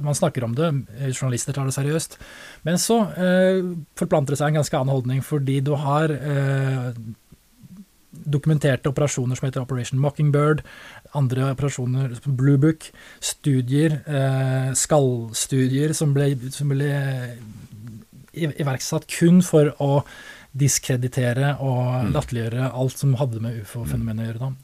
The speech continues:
Speaker 1: Og på femtitallet var det sykt mange observasjoner, og det ble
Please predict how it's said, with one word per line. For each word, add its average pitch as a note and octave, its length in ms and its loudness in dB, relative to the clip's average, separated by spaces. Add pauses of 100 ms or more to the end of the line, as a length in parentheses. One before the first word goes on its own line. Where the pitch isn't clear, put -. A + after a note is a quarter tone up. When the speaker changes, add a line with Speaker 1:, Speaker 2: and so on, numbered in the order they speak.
Speaker 1:
Og C3 100 -4
på C#3 60 -6
femtitallet C3 380 -2
var A#2 140 -4
det C3+ 180 0
sykt - 280 -6
mange C#3 200 2
observasjoner, C#3+ 560 -2
og C3 100 -4
det C3 140 0
ble B2+ 260 -2